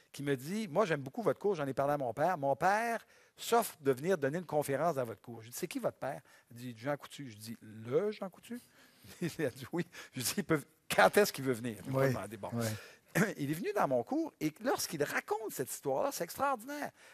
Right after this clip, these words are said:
Speaker 1: Lui, il dit, « Quand j'ai commencé, » et là, Dixit, là, Monsieur Coutu l'a raconté suffisamment de fois,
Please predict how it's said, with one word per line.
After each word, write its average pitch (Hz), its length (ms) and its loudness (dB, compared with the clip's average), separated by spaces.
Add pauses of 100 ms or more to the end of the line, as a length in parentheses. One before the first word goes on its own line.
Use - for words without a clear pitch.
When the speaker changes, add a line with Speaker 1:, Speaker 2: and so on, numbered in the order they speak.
Speaker 1:
Lui, 339 140 4
il - 20 -4
dit, « 285 160 -8
Quand 311 200 4
j'ai 220 100 -2
commencé, » 202 760 2
et 131 80 -2
là, 196 240 6
Dixit, 131 440 -4
là, 92 120 -10 (320)
Monsieur 123 220 -8
Coutu - 220 -10
l'a 143 100 8
raconté 110 380 -2
suffisamment 113 480 -8
de - 60 -14
fois, 190 180 0